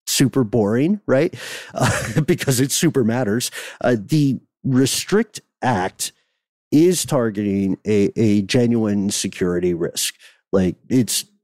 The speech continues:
true. The Chinese government, should they wish, can leverage data mined from TikTok. Just like you pointed out, Matt, a lot of these games ultimately are there to figure out your habits,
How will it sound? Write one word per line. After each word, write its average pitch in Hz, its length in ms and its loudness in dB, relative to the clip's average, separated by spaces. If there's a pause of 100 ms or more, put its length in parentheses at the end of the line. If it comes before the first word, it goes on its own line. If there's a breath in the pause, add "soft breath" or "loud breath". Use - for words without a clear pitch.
true. 117 440 0
The 107 140 -2
Chinese 151 480 2
government, 107 480 -2 (360)
should 135 260 2
they 131 120 2
wish, 87 420 -4 (320 loud breath)
can 139 360 0
leverage 117 600 -2
data 113 320 2
mined 90 520 -2 (220 soft breath)
from 95 520 -2
TikTok. - 680 -4 (320)
Just 117 200 2
like 104 160 0
you 120 120 2
pointed 113 400 2
out, 101 240 -4
Matt, 87 280 -4
a 104 80 -2
lot 104 240 0
of 107 80 0
these 101 220 -2
games 90 500 -4 (600 loud breath)
ultimately 110 600 0
are 101 100 2
there 90 400 -2
to 90 320 -4
figure 101 380 -2
out 95 200 -2
your 87 160 -2
habits, - 720 -2